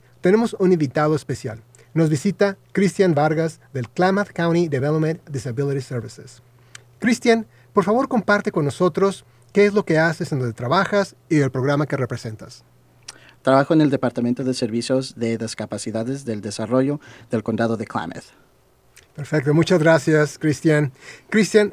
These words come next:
Speaker 1: por favor, ¿podrías compartir con nosotros específicamente para, para este departamento cómo es que se beneficia la población hispana de los servicios que ofrecen?
Speaker 2: So, nosotros ofrecemos apoyo y servicios a adultos y niños con discapacidades intelectuales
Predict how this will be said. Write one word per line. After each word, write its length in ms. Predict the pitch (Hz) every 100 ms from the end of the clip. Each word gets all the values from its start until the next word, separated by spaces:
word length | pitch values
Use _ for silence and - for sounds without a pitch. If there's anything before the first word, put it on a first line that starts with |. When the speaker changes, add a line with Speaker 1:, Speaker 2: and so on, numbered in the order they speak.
| 160
Speaker 1:
por 140 | 196
favor, 300 | 190 202 226
¿podrías 300 | 226 214 220
compartir 400 | - 202 190 202
con 140 | 196 196
nosotros 480 | 175 190 185 196 190
específicamente 840 | - 170 180 185 180 170 170 170
para, 760 | - 147 139 131 127 131 - - _ _ _ -
para 160 | 147
este 160 | 165 190
departamento 640 | 160 139 156 165 160 165 - - - -
cómo 300 | 175 180 180
es 80 |
que 100 | -
se 100 | 160
beneficia 640 | 165 143 - 170 - 175 160
la 120 | 147
población 400 | 135 135 127 165
hispana 320 | 156 160 160
de 60 | 156
los 100 | 135
servicios 360 | 135 147 156
que 60 | -
ofrecen? 460 | 131 156 160 233 220 _ _ _ _ _ - - - -
Speaker 2:
So, 300 | 175 170 170
nosotros 440 | 170 208 247 247
ofrecemos 540 | 214 147 139 147 165
apoyo 380 | 143 - 139 139
y 40 | 151
servicios 680 | 135 120 127 135 131 123
a 80 | 120
adultos 500 | 117 135 143 180 175
y 240 | 135 123 120
niños 480 | 131 143 127 113 -
con 180 | - 117
discapacidades 840 | 110 113 120 113 113 117 127 143
intelectuales 720 | 127 120 107 - 110 123 180